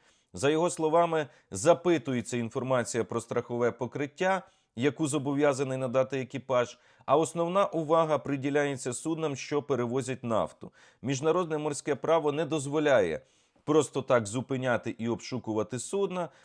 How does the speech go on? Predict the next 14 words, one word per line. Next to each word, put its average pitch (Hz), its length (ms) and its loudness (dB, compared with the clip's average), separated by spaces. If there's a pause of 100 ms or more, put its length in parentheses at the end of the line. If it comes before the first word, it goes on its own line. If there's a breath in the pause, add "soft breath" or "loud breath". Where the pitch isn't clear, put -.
(140 soft breath)
але 156 240 4
якщо 165 320 0
танкери 139 520 2
не 160 200 0
застраховані 180 840 -4
від 151 180 -6
забруднення 151 580 -4
нафтою, 143 500 -4 (320 soft breath)
то 156 120 2
вони 160 240 2
порушують 151 640 -2
інші 135 380 -4
міжнародні 113 580 -2
вимоги. 95 520 -4